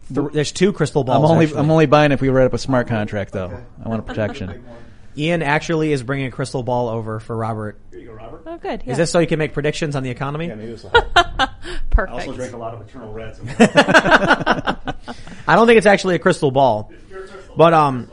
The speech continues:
Speaker 1: you know, I, I wanted to bring this up because I,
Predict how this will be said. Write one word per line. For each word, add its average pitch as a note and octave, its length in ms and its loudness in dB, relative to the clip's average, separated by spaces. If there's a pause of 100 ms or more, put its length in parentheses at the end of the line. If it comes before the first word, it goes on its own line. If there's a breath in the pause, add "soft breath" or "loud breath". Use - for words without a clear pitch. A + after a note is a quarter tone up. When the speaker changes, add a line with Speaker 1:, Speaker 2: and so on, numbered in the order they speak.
(220)
Speaker 1:
you F#3+ 100 2
know, G3 60 4
I, F#3 80 4
I E3+ 100 4
wanted A3 140 4
to G#3+ 60 4
bring F3+ 140 2
this D3+ 140 0
up G#3+ 120 6
because C3+ 680 0 (880)
I, F3 80 2